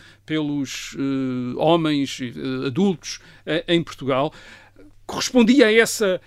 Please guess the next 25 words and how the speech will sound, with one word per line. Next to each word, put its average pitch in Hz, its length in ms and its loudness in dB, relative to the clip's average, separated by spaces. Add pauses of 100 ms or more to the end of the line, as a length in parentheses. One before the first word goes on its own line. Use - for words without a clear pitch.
(460)
a, 214 400 4
à 247 40 -2
tentativa 240 760 4
de 165 80 2
resolver 156 460 2
esse 156 160 -4
problema, 135 680 -2
eh, 127 420 -6 (340)
em, 143 80 -4
em 127 40 -2
Portugal, 135 380 0
mas 190 160 4
ia 220 140 6
contra 208 320 4
duas 190 200 4
coisas, 107 380 0
quer - 80 -6
dizer, 139 180 0
ia 160 140 4
contra 170 260 0
o 208 160 10
ambiente 185 480 6
contra-revolucionário 143 920 -2
da 117 80 -4
Europa, 139 420 0